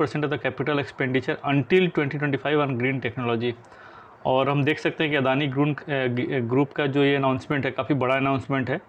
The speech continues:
इंडिया पर्सपेक्टिव में और आरई फील्ड के सेक्टर में। और, अ, जैसा कि हम सभी जानते हैं कि रिलायंस भी जो है काफ़ी बिग वे में, अ, रिन्यूएबल एनर्जी के फील्ड में आ रहा है, ये फ़ोर गीगावाट फैक्ट्री, अ, इंस्टॉल करने जा रहा है, जिसका कि इन्वेस्टमेंट टारगेट अभी रिलायंस ने जो दिया है सेवेंटी फ़ाइव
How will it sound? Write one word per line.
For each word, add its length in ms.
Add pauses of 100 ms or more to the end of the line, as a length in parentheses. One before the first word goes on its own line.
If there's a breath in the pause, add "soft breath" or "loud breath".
(100)
इंडिया 200
पर्सपेक्टिव 560
में 220
और 220
आरई 240
फील्ड 280
के 260 (460 loud breath)
सेक्टर 300
में। 180 (640 loud breath)
और, 440 (160)
अ, 120
जैसा 260
कि 60
हम 60
सभी 240
जानते 320
हैं 120
कि 220
रिलायंस 500
भी 120
जो 140
है 140
काफ़ी 300
बिग 280
वे 140
में, 280
अ, 480
रिन्यूएबल 320
एनर्जी 240
के 60
फील्ड 260
में 100
आ 120
रहा 120
है, 60
ये 140
फ़ोर 260
गीगावाट 320
फैक्ट्री, 540
अ, 40
इंस्टॉल 460
करने 260
जा 140
रहा 120
है, 60 (600 loud breath)
जिसका 240
कि 140
इन्वेस्टमेंट 480
टारगेट 320
अभी 300
रिलायंस 420
ने 60
जो 180
दिया 260
है 60
सेवेंटी 360
फ़ाइव 280